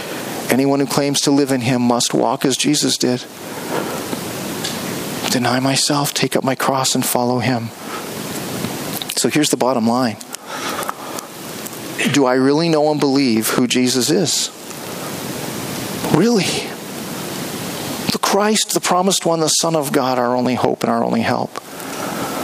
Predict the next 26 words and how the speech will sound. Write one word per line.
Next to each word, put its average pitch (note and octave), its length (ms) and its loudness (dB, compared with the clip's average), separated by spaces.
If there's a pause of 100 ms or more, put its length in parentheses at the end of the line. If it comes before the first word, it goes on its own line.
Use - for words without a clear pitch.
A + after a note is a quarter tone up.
(1160)
Am G#3+ 200 4
I A3+ 100 4
denying G3 720 4
myself, - 1200 0
carrying G#3+ 540 4
my D3 160 2
cross, F#3 540 2 (140)
and D#3 140 -2
following D#3 520 4
Jesus? - 580 2 (1080)
That E3+ 120 4
is F#3+ 160 4
the D#3+ 60 0
turning F#3+ 420 2
point, D3 300 2
not F#3+ 180 4
just E3+ 240 2
in D#3 80 4
his G3+ 320 2
ministry G3+ 540 4
and D#3+ 80 2
not F3+ 180 2
just F3+ 240 2
in D#3+ 160 4
their F#3 220 4
lives, C#3+ 340 2